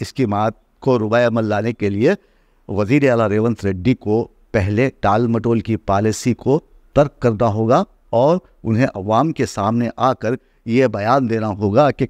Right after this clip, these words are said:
कब से वो इन स्कीमात की अमलावारी करने वाले हैं। खादी साहब के यही सवालात थे और उन्होंने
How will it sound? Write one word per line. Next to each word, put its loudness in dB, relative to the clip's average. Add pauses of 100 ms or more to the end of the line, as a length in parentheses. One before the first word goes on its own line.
कब 2
से 0
वो 0 (140)
इन 0
स्कीमात -2
की 0
अमलावारी 2 (320)
करने 2
वाले 0
हैं। -2 (280)
खादी 0
साहब -2 (120)
के 2 (300)
यही 2
सवालात 0
थे 4 (180)
और 2 (120)
उन्होंने 0